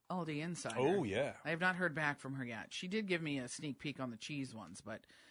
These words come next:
Speaker 1: uh,
Speaker 2: Are you
Speaker 1: nothing
Speaker 2: gonna
Speaker 1: yet
Speaker 2: get
Speaker 1: this
Speaker 2: one?
Speaker 1: morning.
Speaker 2: Are you gonna get, the only reason I, and you mentioned, I, I mentioned the hot sauce, and I, and I have. First of all, I would never go through twenty-four hot sauces. I just, uh,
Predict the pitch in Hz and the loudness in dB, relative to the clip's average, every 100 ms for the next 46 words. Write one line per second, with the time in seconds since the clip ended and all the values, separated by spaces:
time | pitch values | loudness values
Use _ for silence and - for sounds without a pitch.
0 | - _ - 139 127 127 - _ _ - | -20 _ -4 0 0 -2 -6 _ _ 4
1 | 202 240 190 175 196 254 202 127 135 147 | 6 8 6 6 6 6 4 0 0 2
2 | 165 151 170 143 196 311 311 226 226 180 | 2 2 0 4 4 6 2 4 4 4
3 | 165 170 175 160 147 139 131 127 127 117 | 4 4 6 6 6 6 6 2 2 2
4 | 110 123 110 107 233 190 156 135 180 123 | 2 4 2 4 4 6 6 8 6 4
5 | 92 - - - - - - - 233 185 | 0 -10 -18 -16 -18 -20 -10 0 2 4
6 | 147 151 147 147 143 147 131 147 127 131 | 4 6 6 6 6 4 2 4 4 6
7 | 110 127 - 127 120 113 113 104 110 - | 6 4 4 4 4 4 2 4 2 0
8 | 110 | 0